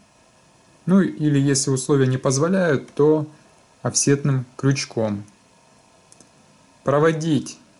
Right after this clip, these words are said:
данный виброхвост, э,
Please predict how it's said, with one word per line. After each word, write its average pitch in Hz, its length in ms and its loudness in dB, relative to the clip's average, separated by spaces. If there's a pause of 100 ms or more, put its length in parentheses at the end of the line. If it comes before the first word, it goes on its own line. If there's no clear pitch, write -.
(120)
данный 131 360 0
виброхвост, 127 840 -2 (800)
э, 113 340 -4